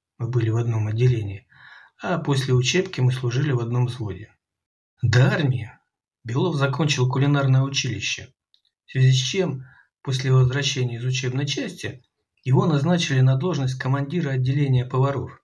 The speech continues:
Эдик по национальности русский, но родом из Прибалтики,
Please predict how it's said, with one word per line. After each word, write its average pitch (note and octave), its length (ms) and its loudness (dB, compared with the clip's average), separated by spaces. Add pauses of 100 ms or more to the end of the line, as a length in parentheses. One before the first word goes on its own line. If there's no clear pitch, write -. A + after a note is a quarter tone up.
(720)
Эдик B2 340 -2
по B2+ 60 2
национальности B2+ 680 2
русский, F#3 500 -6 (640)
но F#3+ 240 2
родом E3+ 340 2
из - 80 -4
Прибалтики, C#3 800 0